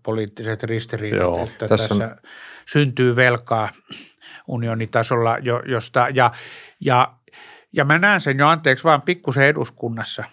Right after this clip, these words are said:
Speaker 1: Meidän ihan omat kotoiset poliitikotkin, ei ehkä niin meidän puolueessa, <laughs> mutta aika monessa muussa puolueessa ajattelee, että hei, nyt ei ole enää velalla väliä, että
Speaker 3: Mm.
Speaker 1: me on saatu se E K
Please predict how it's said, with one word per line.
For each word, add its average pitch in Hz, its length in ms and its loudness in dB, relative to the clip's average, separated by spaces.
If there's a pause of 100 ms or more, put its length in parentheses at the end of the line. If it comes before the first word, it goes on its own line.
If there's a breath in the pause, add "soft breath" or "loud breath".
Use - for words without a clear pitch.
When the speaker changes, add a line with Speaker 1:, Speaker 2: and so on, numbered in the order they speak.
Speaker 1:
Meidän 131 380 2
ihan 147 260 2
omat 147 260 2
kotoiset 127 580 0
poliitikotkin, 117 720 -2
ei 127 180 4
ehkä 127 220 0
niin 135 180 -2
meidän 123 300 2
puolueessa, 117 580 -2
<laughs> - 60 -10
mutta - 160 -2
aika 139 220 0
monessa 180 360 2
muussa 156 340 0
puolueessa 139 540 0
ajattelee, 135 440 2
että 120 200 -6 (380 loud breath)
hei, 165 120 6
nyt 226 220 -4
ei 135 80 4
ole 135 60 4
enää 127 220 2
velalla 117 400 2
väliä, 104 400 -2
että 104 240 -12
Speaker 3:
Mm. - 100 -14 (140 loud breath)
Speaker 1:
me 160 80 0
on 160 80 2
saatu 165 300 2
se 131 280 0 (600 soft breath)
E 160 140 4
K 156 60 -6